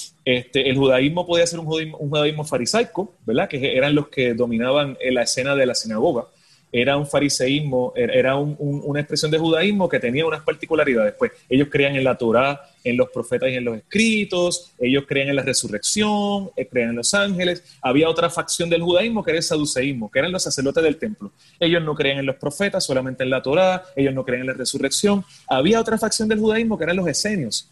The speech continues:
Josefo nos habla de ellos. Los esenios eran los ascéticos, ¿verdad? Y para quien no sepan lo que,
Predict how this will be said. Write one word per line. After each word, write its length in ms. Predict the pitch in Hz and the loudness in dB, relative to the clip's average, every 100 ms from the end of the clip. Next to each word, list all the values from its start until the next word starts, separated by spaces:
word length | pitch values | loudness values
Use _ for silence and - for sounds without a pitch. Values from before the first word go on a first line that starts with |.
| _ - | _ -4
Josefo 460 | 127 - 170 175 | -2 0 0 0
nos 100 | 143 | 0
habla 240 | 139 143 131 | 2 2 4
de 140 | 165 | 2
ellos. 240 | 220 202 - _ - | 2 -2 -8 _ -2
Los 160 | 147 147 | 0 2
esenios 300 | - 143 185 | 2 0 0
eran 160 | 220 | 0
los 100 | 202 | 0
ascéticos, 600 | 143 - 175 139 - - - _ _ _ _ - | 0 0 -2 -2 -8 -18 -20 _ _ _ _ -4
¿verdad? 240 | 113 156 | 0 2
Y 100 | 135 | 0
para 180 | 110 110 | 0 -2
quien 140 | 107 107 | 0 -4
no 100 | 110 | -2
sepan 280 | 147 156 | 0 0
lo 100 | 151 | 0
que, 80 | 147 | 0